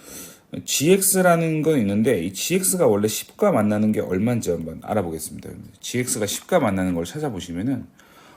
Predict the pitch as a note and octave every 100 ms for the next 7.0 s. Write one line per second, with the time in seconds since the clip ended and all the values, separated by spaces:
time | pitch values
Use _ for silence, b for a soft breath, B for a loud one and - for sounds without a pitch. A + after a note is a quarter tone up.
0 | B - F#2+ G2 F#2+ C#3+ F#2 A2+ - C3
1 | G2 G2+ F2 - b b b _ - G#2
2 | B2 F3 F#3 F3 - C3+ C3 G3 F3+ C3
3 | C#3 C3 F3 E3 C3+ A2 G#2+ G2+ A#2+ F3
4 | - G2 F#2 F2 F2 - - - D#3+ A2+
5 | A#2 E3+ E3 B2 A#2 B2+ F3+ G#3 - B
6 | B B _ C3 C#3 C3+ B2+ F#2+ -